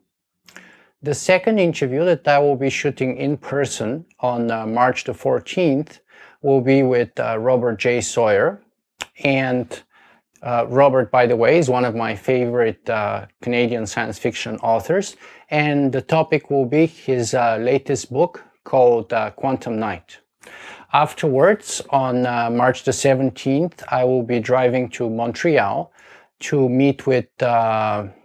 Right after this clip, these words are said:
software pioneer Richard Stallman, with whom we are going to be discussing the history and the future of the free software movement. Finally, on March the twenty-third,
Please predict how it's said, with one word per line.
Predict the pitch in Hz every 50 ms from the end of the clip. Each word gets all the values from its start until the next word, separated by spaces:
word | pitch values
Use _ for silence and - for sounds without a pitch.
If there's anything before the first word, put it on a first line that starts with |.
| _ -
software | - - - 139 131 - - 139 131 127
pioneer | 127 127 - 131 131 131 131 131 131 131 127 127 127 127 131 123 - _
Richard | 127 127 120 - 139 131 - -
Stallman, | - - - 127 123 117 110 104 110 151 202 220 - _ _ _ - _ - - _ _ _ _ _
with | 131 131 131 123 -
whom | - - - 175 170 165 160 165 160 139
we | 139 139 139
are | 139 139
going | 123 139 135 135 135 127
to | - 139
be | 123 131 131
discussing | 123 120 131 120 - - 139 135 127 123 - - 135 131 123
the | 113 120
history | - - - 160 156 - - - - 131 127 147 185 - _ _ _ _ _ _ -
and | - 151 147 160 165 156
the | 151 139
future | - - - 156 143 - - - 117 113 127 - _ _ _ _ _ _
of | - 127 117 117
the | 117 117
free | - - - - 143 135
software | 117 - - 135 123 117 - - - 123 117 113
movement. | 110 110 117 117 107 90 90 87 95 92 - - _ _ _ _ _ _ _ _ _ _ _ _ _ _ _
Finally, | _ - - 185 190 196 190 180 147 127 135 160 185 202 - _ _
on | - 143 139 139 135 131 131 135
March | 147 160 165 156 - - -
the | - 147 135
twenty-third, | - - 147 143 143 143 135 127 - _ - 147 131 131 156 185 185 -